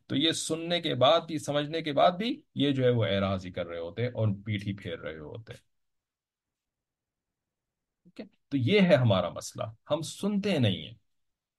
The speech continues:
और reasons क्या बनती हैं उसकी? हमारी नीयत सही नहीं होती है, हम कुछ और नियतें लेकर के आए होते हैं। या तो हम इस्लाह की नीयत से आए होते हैं ना, तो हम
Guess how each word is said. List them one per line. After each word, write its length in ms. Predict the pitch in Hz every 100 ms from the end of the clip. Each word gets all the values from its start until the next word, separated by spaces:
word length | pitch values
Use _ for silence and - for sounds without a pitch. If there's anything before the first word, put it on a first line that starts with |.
| -
और 180 | 127 101
reasons 380 | 123 165 208 196
क्या 140 | 208 196
बनती 280 | 165 147
हैं 80 | 147
उसकी? 300 | 131 117 117 107 - -
हमारी 240 | 110 110
नीयत 320 | 95 107 160 180
सही 240 | 190 185
नहीं 120 | 190
होती 260 | 175 143 135
है, 100 | 135 _ _ _ _ _ -
हम 120 | 139
कुछ 240 | 131 147 -
और 220 | 147 190 196
नियतें 360 | 185 185 180 147
लेकर 260 | 131 123
के 100 | 117
आए 140 | 107 92
होते 280 | 82 73 71
हैं। 100 | - _ 107
या 180 | 123 151
तो 120 | 175
हम 220 | 160 156 143
इस्लाह 340 | 117 139 147
की 100 | 147
नीयत 200 | 143 147
से 100 | 147 139
आए 160 | 147
होते 220 | 160 135
हैं 100 | 135 202
ना, 160 | 117 - _ _ _ _ _ _ -
तो 60 | 139
हम 160 | 170